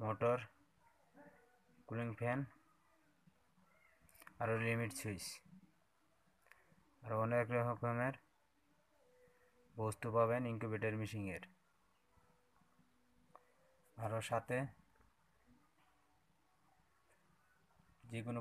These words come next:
controller পাবেন, আরও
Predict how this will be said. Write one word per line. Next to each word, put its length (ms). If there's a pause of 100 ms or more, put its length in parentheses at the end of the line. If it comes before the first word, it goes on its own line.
controller 460
পাবেন, 260 (2250)
আরও 120